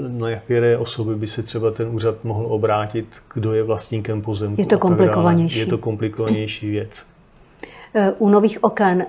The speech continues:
Speaker 2: na co a na jak dlouho mám záruku, eh, a, eh, na co všechno se ta záruka vztahuje, na co mám pamatovat, případně se zeptat rovnou?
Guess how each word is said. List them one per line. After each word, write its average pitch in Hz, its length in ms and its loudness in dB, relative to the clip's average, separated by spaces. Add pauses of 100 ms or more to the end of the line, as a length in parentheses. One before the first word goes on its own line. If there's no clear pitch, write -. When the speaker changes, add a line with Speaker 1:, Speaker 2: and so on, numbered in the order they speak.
Speaker 2:
na 190 120 6
co 214 340 2
a 202 80 4
na 196 160 6
jak 180 120 2
dlouho 190 340 6
mám 165 280 4
záruku, 165 760 4 (460)
eh, 196 280 2 (120)
a, 190 720 8
eh, 190 640 0 (720)
na 220 160 8
co 202 140 0
všechno 214 300 2
se 214 120 0
ta 208 120 4
záruka 196 380 6
vztahuje, 190 400 4
na 170 100 4
co - 160 -2
mám 202 160 6
pamatovat, 190 580 4
případně 190 460 2
se 196 140 0
zeptat 180 380 2
rovnou? 156 400 -2